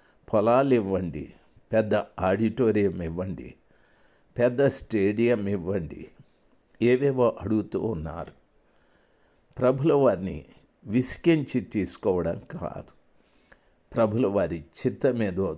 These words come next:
తెలుసుకొని ఆయన ఇచ్చున్నది మనం పొందుకోవడం చాలా మంచిది. ఈ రోజున ప్రతి దైవ సేవకుడు కూడా ప్రభు చిత్తాన్ని అడిగి తెలుసుకోవాలి.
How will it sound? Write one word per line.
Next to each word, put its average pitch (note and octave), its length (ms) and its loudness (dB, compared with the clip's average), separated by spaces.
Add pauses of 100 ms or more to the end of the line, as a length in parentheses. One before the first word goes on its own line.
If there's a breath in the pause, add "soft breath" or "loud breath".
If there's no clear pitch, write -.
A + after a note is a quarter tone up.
తెలుసుకొని G2+ 720 -4 (960)
ఆయన A#2+ 240 4
ఇచ్చున్నది B2+ 560 4
మనం G#2 300 0
పొందుకోవడం F#2+ 840 -2 (180)
చాలా F2+ 240 0
మంచిది. D#2+ 640 -10 (1300)
ఈ B2+ 100 8
రోజున D3 400 4
ప్రతి A#2 520 0
దైవ G2 440 0
సేవకుడు F#2+ 680 -2
కూడా E2+ 520 -6 (960)
ప్రభు B2+ 360 4
చిత్తాన్ని G2+ 800 0 (160)
అడిగి B2+ 300 2
తెలుసుకోవాలి. G2 920 -2